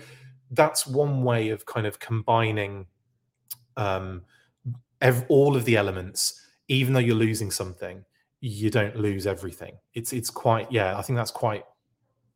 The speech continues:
prof-, not profound. I think it's, I think it's quite inspired. I think it's a good idea to do that. So by doing this, you can see all of the layout, all of the gear, the figure, the,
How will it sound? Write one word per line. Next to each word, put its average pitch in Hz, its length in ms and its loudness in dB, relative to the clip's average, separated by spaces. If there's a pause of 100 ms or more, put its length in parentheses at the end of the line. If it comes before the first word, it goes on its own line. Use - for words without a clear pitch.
(1400)
prof-, - 420 0
not 190 140 -2
profound. 101 540 -2 (340)
I 127 40 2
think 170 200 6
it's, 170 180 0
I 175 120 8
think 175 240 4
it's 170 100 2
quite 139 420 4 (220)
inspired. 113 680 4
I - 20 -8
think 131 160 -4
it's 117 100 -4
a 127 60 -2
good 123 180 4
idea 113 320 2
to 101 140 -6
do 101 220 -6
that. 87 240 -8 (200)
So - 160 2
by 131 140 6
doing 143 340 6
this, 135 460 2
you 123 40 -6
can 127 120 -4
see 123 220 -2
all 147 280 0
of 147 80 0
the 139 60 -2
layout, 120 320 2
all 135 180 0
of 131 80 0
the 117 60 -2
gear, 104 440 -2 (360)
the 113 40 -8
figure, 123 380 0
the, 110 260 2